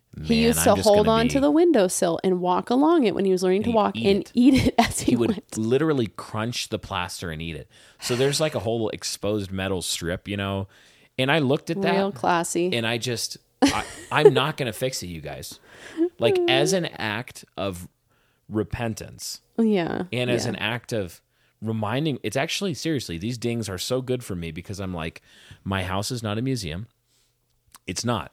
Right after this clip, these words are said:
Speaker 2: It's for them. It's for the children. I built the house for the children, not for me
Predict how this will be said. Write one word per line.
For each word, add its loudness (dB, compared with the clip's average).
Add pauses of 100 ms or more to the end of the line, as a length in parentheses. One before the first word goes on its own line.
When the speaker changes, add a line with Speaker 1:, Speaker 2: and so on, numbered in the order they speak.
(120)
Speaker 2:
It's -8
for 0
them. -6 (460)
It's -6
for 0
the 0
children. -4 (560)
I -2
built -2
the -12
house -10 (100)
for -2
the -4
children, -8 (560)
not -4 (640)
for -2
me -2